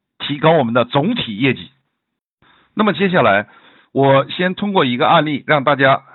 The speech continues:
找点儿感觉。在美国就有一家超市，它叫好事多。这个超市呢，它就是靠会员来赚钱的。那我们来看，看一下，我们所熟知的超市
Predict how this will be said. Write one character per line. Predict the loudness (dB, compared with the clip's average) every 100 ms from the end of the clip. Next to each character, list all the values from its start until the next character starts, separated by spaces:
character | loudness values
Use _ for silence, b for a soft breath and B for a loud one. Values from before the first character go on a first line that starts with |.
| _ -4
找 | -2 0
点 | 0
儿 | 0
感 | -2 -6 -6
觉。 | -12 -12 _ _ _ _ -2
在 | 0
美 | 2 2
国 | 2 0 -2
就 | -2
有 | -2
一 | 0
家 | 0
超 | 2 0
市， | 0 -6 -10 _ -6
它 | 0
叫 | 2 2
好 | -2 -6 -6
事 | -4 -2
多。 | 0 0 _ _ _ _ _
这 | -4
个 | -2
超 | 2 2
市 | 2
呢， | 2 0 b b b
它 | 2 2
就 | 2 -6
是 | -6
靠 | -2 0 0
会 | -2 -6 -4
员 | -4 -6 -8
来 | -10
赚 | -6 -6
钱 | -6 -16
的。 | -20 -20 _ _ _ _ _ _ _
那 | -2 0
我 | 2
们 | 2
来 | 2
看， | 2 -2 -2 _ _ B B B B B B -2
看 | 0 0
一 | -2
下， | -6 -6 _ b b b b b b
我 | 0
们 | 0 -2
所 | 0 0
熟 | 0 -4 0 0 0
知 | -2 0
的 | -2
超 | 0 0 0
市 | -4 -8